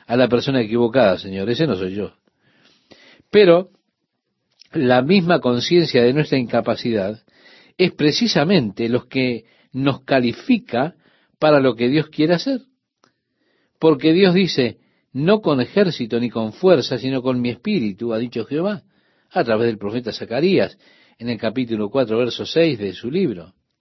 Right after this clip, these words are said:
Así que no se trata de mi habilidad, lo que Dios está buscando. No, no, es solo un instrumento lo que busca Dios, a través del cual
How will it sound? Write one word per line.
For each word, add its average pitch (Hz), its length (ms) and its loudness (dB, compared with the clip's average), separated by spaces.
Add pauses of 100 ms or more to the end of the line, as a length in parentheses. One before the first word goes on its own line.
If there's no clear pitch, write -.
(840)
Así 180 240 0
que 220 140 4
no 208 120 2
se 190 140 0
trata 220 280 2
de 117 140 2
mi 110 80 -2
habilidad, 113 640 -2 (1400)
lo 127 200 0
que 127 120 0
Dios 139 180 2
está 127 200 -2
buscando. 110 520 -4
No, 175 120 -4
no, 139 260 -8
es 147 180 -6
solo 190 580 -2 (140)
un 156 160 -4
instrumento 143 800 -4
lo 104 120 -8
que 107 80 -6
busca 123 300 -4
Dios, 110 500 -8 (400)
a 147 160 -6
través 147 280 0
del 170 200 -2
cual 156 320 0